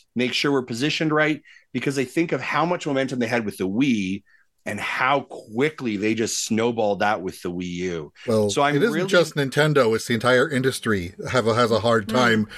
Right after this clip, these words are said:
Speaker 2: with following up a successful console.
Speaker 3: Yeah.
Speaker 1: Yeah. And, and so I'm, I'm, I'm, I'm like, there's so many questions I have, like, are, are, like, Nintendo has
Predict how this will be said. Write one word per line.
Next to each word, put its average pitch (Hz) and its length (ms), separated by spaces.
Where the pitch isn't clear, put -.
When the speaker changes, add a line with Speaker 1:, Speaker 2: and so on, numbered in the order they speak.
Speaker 2:
with 127 160
following 127 440
up 123 120
a 113 80
successful 107 440
console. - 320
Speaker 3:
Yeah. 165 300
Speaker 1:
Yeah. 127 460
And, 165 160
and 180 180
so 196 200
I'm, 233 240
I'm, 180 300
I'm, 175 220
I'm 160 240
like, 156 320
there's 165 340
so 214 140
many 247 140
questions 160 440
I 135 80
have, 131 220
like, 120 180
are, 127 240
are, 143 180
like, 143 280
Nintendo 170 440
has 180 160